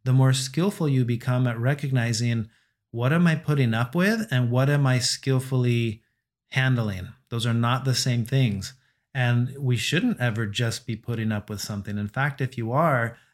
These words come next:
I would invite you to pause and, and really start thinking and considering, "What am I putting up with in life?" Because I don't need to be putting up with anything. I can actually dive in and,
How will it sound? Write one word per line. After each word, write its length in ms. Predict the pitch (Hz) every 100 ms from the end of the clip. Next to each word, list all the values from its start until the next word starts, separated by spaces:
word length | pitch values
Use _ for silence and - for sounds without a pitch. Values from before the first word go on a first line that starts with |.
| -
I 120 | 120
would 120 | 117
invite 340 | 113 107 117 156
you 120 | 127
to 100 | 107
pause 680 | - 127 143 131 113 110 107 _ _ -
and, 380 | 117 107 107 -
and 280 | 127 110 104
really 540 | 113 127 139 131 117
start 440 | 101 - 120 117 -
thinking 460 | - 127 120 120
and 180 | 110 104
considering, 680 | 107 104 139 135 117 110 104 - _ -
"What 160 | 131
am 100 | 139
I 100 | 139
putting 360 | 131 143 135 123
up 200 | 135 131
with 140 | 113
in 160 | 107 101
life?" 280 | 95 90 -
Because 260 | 110 120 123
I 80 |
don't 140 | 131 135
need 120 | 135
to 100 | 139
be 100 | 127
putting 320 | 123 117 113
up 160 | 107 110
with 100 | 104
anything. 380 | 104 101 98 101
I 120 | 120
can 220 | 120 123
actually 640 | 123 120 120 131 127 120 110 _ _ _ 117
dive 400 | 104 110 117 113
in 460 | 120 131 117 110 110
and, 380 | 117 110 104